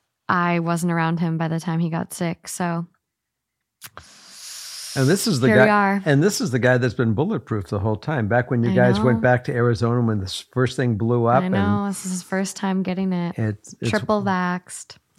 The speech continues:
Speaker 2: And does he have a bad case or decent case? Is there
Speaker 1: He's
Speaker 2: a bad
Speaker 1: not feeling the best.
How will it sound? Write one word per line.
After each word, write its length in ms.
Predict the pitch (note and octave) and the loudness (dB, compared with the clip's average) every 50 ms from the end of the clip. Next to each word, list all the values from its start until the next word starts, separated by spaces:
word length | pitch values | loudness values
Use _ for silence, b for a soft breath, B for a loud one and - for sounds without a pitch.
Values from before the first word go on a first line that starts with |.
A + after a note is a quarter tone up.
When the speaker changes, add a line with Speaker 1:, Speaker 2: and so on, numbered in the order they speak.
| F3+ - | -10 -4
Speaker 2:
And 520 | A#2 A2+ A2+ A2+ A2+ G#2+ G#2+ G#2+ A#2 A#2+ | -2 0 0 0 0 0 -2 -2 -4 -6
does 180 | A#2+ A#2 G#2+ G#2 | -6 -6 -4 -4
he 180 | B2 - - A2 | -4 -4 -2 0
have 180 | A2+ B2+ A2+ | 0 0 0
a 60 | A2+ | 0
bad 280 | G#2 A2+ A#2+ C3 C#3 - | 0 0 0 0 0 -2
case 320 | - D#3+ E3 G3+ A3 - | -2 -2 -2 -2 -4 -6
or 80 | - G#2+ | -8 -8
decent 420 | G2+ F#2+ A#2+ A#2+ A2+ - D3 C3+ A#2+ | -8 -6 -6 -6 -4 -4 -6 -6 -6
case? 480 | - - D#3+ F#3 A3+ - - - - _ _ _ _ _ - | -6 -6 -6 -6 -8 -8 -10 -12 -12 _ _ _ _ _ -6
Is 80 | - | -2
there 120 | F#2+ A#2+ A3 | 2 2 4
Speaker 1:
He's 140 | A3+ A3+ | 4 4
Speaker 2:
a 40 | A3 | 4
bad 80 | - - | 4 4
Speaker 1:
not 240 | A#3+ C4 C#4 - - | 4 2 0 -2 -4
feeling 320 | - A#3 A3+ G#3 F#3+ F#3 | -6 -4 -2 -2 -2 -2
the 60 | F3 D#3+ | -4 -4
best. 520 | - - - - - - - _ - - | -6 -10 -14 -18 -20 -20 -20 _ -20 -16